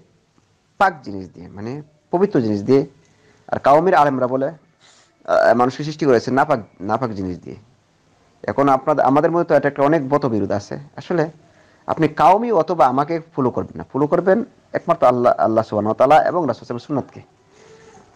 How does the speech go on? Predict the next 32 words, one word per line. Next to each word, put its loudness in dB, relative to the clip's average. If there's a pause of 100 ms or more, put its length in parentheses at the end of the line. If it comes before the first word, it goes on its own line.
(120)
আর 0
আপনি 2
যে 2
কথাটা 2
বলেছেন 0
যে 2
সূরা 0
আর 4
রহমানের -2
মধ্যে 2
এরকম -2
ধরনের -2
কোনো -4
আয়াত 2
নাই -6
যে -8
মানুষকে -8
সৃষ্টি -10
করা -2
হয়েছে, -4
আহ, -10 (200)
অপবিত্র, 2
আহ, -2
কাদামাটির -2
মাধ্যমে। -14 (240)
না, -2
মানু-, -2
মাটি -2
কখনো -4
অপবিত্র -4
হয় -8
না। -14